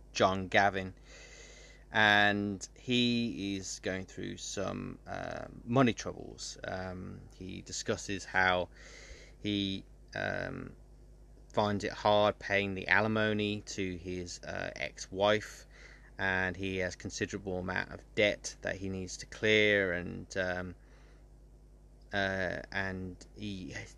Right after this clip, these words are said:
speaks of his hopes that his ex-wife will, um, get married again, so he will no longer have to pay her any money. And this, speaking of this, and, uh, knowing how,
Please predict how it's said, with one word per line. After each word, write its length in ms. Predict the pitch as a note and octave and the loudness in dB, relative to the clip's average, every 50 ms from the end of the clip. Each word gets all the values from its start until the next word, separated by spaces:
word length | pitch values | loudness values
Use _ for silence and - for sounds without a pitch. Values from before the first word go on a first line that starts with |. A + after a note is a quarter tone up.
| - - | -18 -10
speaks 500 | - - - - - A#2+ G#2+ - - - | -6 -6 -6 -2 0 -2 -2 -2 -6 -6
of 220 | G#2+ G2 F2+ - - | -6 -6 -8 -10 -12
his 180 | - F#2+ F#2 - | -10 -10 -10 -10
hopes 480 | - - - A#2 A2 F#2+ - - - | -6 2 4 4 4 4 -2 -8 -6
that 140 | - - - | -6 -4 -4
his 260 | F#2+ F#2+ F#2+ F2+ - - - | -4 -4 -6 -6 -8 -10 -4
ex-wife 760 | G#2 G2 - - - - G2+ F#2+ G2+ G2 F#2+ F2+ - - - - | -4 -4 -4 -4 -10 -6 -2 2 2 2 2 0 -4 -10 -12 -6
will, 340 | F#2 F#2+ F2+ F2+ F#2 F#2 G2 - - - - - - - - - - - - | -4 -2 -2 -2 -4 -6 -8 -14 -20 -20 -20 -20 -20 -20 -20 -20 -20 -10 -4
um, 420 | G2+ G2 G2 F#2+ F#2 F#2 F2+ F#2+ | 0 0 2 2 0 0 -2 -4
get 220 | F#2+ - A2 - - | 0 2 0 2 4
married 340 | A2 G#2 G2+ G2 G2 F#2+ | 4 4 6 6 4 2
again, 440 | G2 G2 F2+ G#2 G2 G2 G2 G2+ G2 | -2 -2 0 2 2 2 2 -2 -6
so 340 | - - - F#2+ F2+ F2+ F2 | -8 -6 -4 -2 -2 -2 -2
he 180 | F2 - G2 F2+ | -4 -8 -10 -8
will 120 | F#2 F#2+ | -6 -6
no 140 | F#2 F2+ F2+ | -4 -4 -4
longer 300 | F#2 F#2 F#2 F#2 G2+ - | -4 -4 -4 -4 -6 -4
have 220 | - G2 F#2+ - | -4 -4 -4 -6
to 80 | - - | -10 -14
pay 320 | - - - G2 F#2+ F#2 | -10 0 2 2 2 2
her 340 | F2 F2+ F2+ F2+ F2+ F2 - - - | 0 -2 -2 0 0 0 -2 -4 -8
any 200 | F2+ F#2 F#2+ F2+ | -8 -8 -8 -6
money. 400 | F2+ F#2+ G#2+ G#2+ G2+ F2 E2 - - - - - - - - - - - - - - - - - - - - - - - - - - - - - - - | -4 0 0 0 0 0 -4 -6 -12 -20 -20 -20 -20 -20 -20 -20 -20 -20 -20 -20 -20 -20 -20 -20 -20 -20 -20 -20 -20 -20 -20 -20 -20 -20 -20 -20 -16 -6
And 500 | - G#2 G2+ G2 G2 G2 G2 G2 F#2+ F#2 | -2 0 2 2 2 2 0 -2 -2 0
this, 400 | - B2+ B2+ A2 - - - - - - - - - - - - - - | 4 4 4 4 2 -4 -4 -6 -10 -14 -20 -20 -20 -20 -20 -20 -20 -16
speaking 580 | - - - - C3+ B2+ A#2+ - - A2+ G#2+ G#2 | -10 -8 0 4 6 6 6 4 0 -2 -2 -2
of 60 | F#2 | 0
this, 420 | F#2 G2 G2 G2+ G2+ - - - - | 0 0 0 0 0 -2 -6 -4 -4
and, 240 | G#2 G2 G2 G2 - - - - - - - - - - - - - - - - - | -4 -4 -4 -8 -10 -14 -20 -20 -20 -20 -20 -20 -20 -20 -20 -20 -20 -20 -18 -6 -2
uh, 560 | G2+ G2 G2 F#2+ F#2+ F#2 F#2 F2+ F2+ F2+ - - - - - - - | 0 2 2 2 2 2 2 2 0 0 -2 -6 -8 -16 -20 -14 -8
knowing 480 | - G#2+ A2 G#2+ G#2 G#2 G2+ G2 G2 F#2 | -2 2 4 4 4 4 4 0 -2 -4
how, 600 | - G2+ G2 F#2+ F#2+ F#2+ F#2 F#2 F2+ F2+ - | 0 2 4 4 6 4 2 2 0 -2 -6